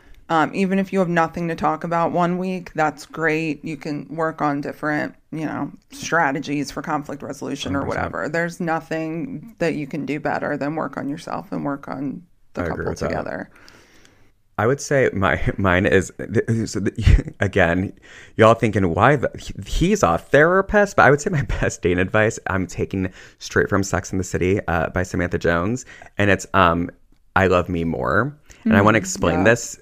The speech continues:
Speaker 2: because it actually is a theory, but it does not mean that if Jason and I were standing in the road and a bus was coming, that I would not push him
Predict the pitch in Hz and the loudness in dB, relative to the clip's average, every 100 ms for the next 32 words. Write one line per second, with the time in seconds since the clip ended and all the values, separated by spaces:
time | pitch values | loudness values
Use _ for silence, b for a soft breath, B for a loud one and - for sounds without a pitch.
0 | - 104 113 104 95 90 - 90 - 82 | -4 0 2 4 4 4 2 2 4 0
1 | - - 90 87 87 - - - 90 87 | 0 0 0 0 -4 -8 -20 -10 -4 0
2 | 87 90 127 95 98 - - B B B | 0 2 0 2 2 2 -4 B B B
3 | - 110 104 110 135 - 98 85 85 80 | 0 2 4 4 2 2 0 0 -2 -4
4 | - 80 65 - b b b 95 95 - | -2 0 0 -4 b b b 6 6 4
5 | - _ - 107 101 110 98 95 87 85 | -6 _ 0 0 2 4 4 6 4 2
6 | b b b - - - 98 98 107 - | b b b -20 -12 2 4 4 0 0
7 | - 101 101 85 87 87 80 - 82 - | 0 2 4 4 4 2 0 0 -4 -4
8 | 85 58 73 - 92 92 - 90 - - | -4 -4 -6 -2 2 4 2 0 4 4
9 | 101 - - 90 85 | 4 -6 -4 -2 -2